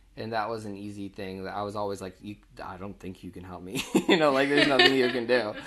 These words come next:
Speaker 1: But at least it, like, eventually over time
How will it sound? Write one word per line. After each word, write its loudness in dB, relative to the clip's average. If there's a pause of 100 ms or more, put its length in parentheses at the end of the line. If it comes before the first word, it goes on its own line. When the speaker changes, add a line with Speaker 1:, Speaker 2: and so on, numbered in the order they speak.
(480)
Speaker 1:
But 6
at -2
least -2
it, -4
like, -4
eventually 0
over -12
time -14